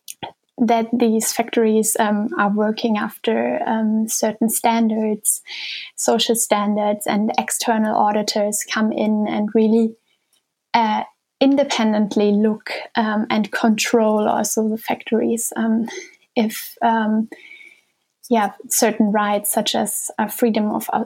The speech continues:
associations are, um, granted. And, um, yeah, and then I think, uh, another very important, um, point is also that, um, brands, European brands, um, have to be or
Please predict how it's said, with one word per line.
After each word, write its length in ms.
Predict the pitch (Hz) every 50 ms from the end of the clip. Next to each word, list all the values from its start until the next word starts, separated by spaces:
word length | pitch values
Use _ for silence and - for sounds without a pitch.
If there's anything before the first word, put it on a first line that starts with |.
| - -
associations 1120 | 233 226 - - 240 226 226 - 233 226 220 214 214 214 - - 214 208 214 220 220 220 - - -
are, 420 | 208 220 214 208 208 208 202 -
um, 320 | - 202 202 220 233 240 - - -
granted. 680 | - 226 226 240 302 302 294 - - - - 226 226 - -
And, 420 | 220 220 214 220 226 220 226 220 - -
um, 480 | - - 247 240 226 226 226 226 226 - - - - - - - - -
yeah, 320 | - 240 269 277 262 - - -
and 300 | 233 226 233 233 220 214
then 160 | 220 233 254
I 200 | 254 - 233 233
think, 360 | 233 - - 269 262 254 254
uh, 40 | 226
another 640 | 226 226 220 226 226 220 220 226 247 262 247 247 233
very 300 | 220 226 226 247 269 269
important, 680 | 240 214 196 - - 240 233 233 - 220 214 214 - - - - -
um, 220 | 214 208 208 202 214
point 460 | - - 247 247 247 254 254 240 220
is 240 | - 208 214 208 - -
also 400 | 214 208 208 208 - - 226 214 214
that, 300 | 208 202 202 196 202 - - -
um, 360 | 233 226 220 220 214 220 - _ - - - - - - - - - _ _ _
brands, 640 | - 220 220 220 226 226 226 233 220 226 220 - -
European 580 | 226 220 226 233 247 240 - - 233 214 208
brands, 640 | 208 220 214 208 202 208 208 214 226 240 - - - -
um, 180 | 226 208 208 190 - - - - - - -
have 160 | 202 196 - - -
to 140 | - - - - -
be 320 | 240 226 226 220 220 -
or 260 | - 208 202 202 208